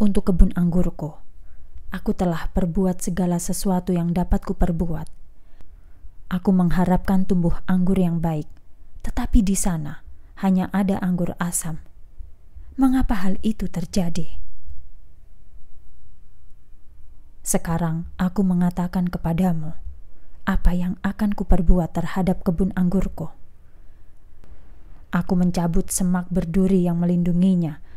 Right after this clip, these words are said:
dan aku akan membakarnya. Aku meruntuhkan dinding batunya, dan memakai batunya untuk jalan. Aku membuat kebun anggurku menjadi ladang kosong.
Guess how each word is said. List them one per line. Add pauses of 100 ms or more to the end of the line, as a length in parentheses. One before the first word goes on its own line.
(140)
dan
aku
akan
membakarnya. (1040)
Aku
meruntuhkan
dinding
batunya, (240)
dan
memakai
batunya
untuk
jalan. (1400)
Aku
membuat
kebun
anggurku
menjadi
ladang
kosong.